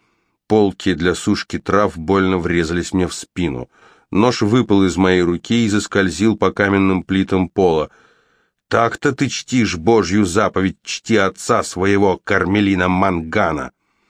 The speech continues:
"После того, как ограбишь церковь", с трудом вымолвила я,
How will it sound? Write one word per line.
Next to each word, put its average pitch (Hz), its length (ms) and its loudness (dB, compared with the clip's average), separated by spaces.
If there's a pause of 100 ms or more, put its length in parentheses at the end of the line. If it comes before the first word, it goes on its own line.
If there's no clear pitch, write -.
(480)
"После 85 320 -10
того, 104 400 -2
как - 180 -12
ограбишь 95 560 -2
церковь", - 580 -6 (320)
с - 80 -16
трудом 85 380 -2
вымолвила 80 560 -2
я, 80 320 -2